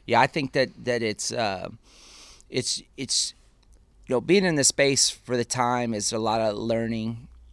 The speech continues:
and a lot of awareness that occurs over the period of, you know,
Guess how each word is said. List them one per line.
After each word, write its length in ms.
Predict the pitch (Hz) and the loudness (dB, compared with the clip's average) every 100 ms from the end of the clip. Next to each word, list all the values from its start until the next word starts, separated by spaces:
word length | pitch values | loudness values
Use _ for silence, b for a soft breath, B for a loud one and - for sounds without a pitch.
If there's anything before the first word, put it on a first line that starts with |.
| - - | -20 -10
and 520 | 110 107 101 98 95 87 | -6 -4 -4 -6 -8 -6
a 100 | 113 | 0
lot 200 | 110 110 | 0 2
of 60 | |
awareness 580 | 104 104 107 107 101 - | 0 0 -2 -4 -4 -6
that 160 | - 104 | -4 -6
occurs 460 | 107 - 104 107 107 | -6 -4 -4 -4 -4
over 220 | 107 104 | -6 -6
the 100 | 98 | -10
period 400 | - 104 107 101 | -8 -6 -4 -6
of, 220 | 98 95 B B B - | -8 -10 B B B -10
you 80 | |
know, 200 | 98 90 | -4 -4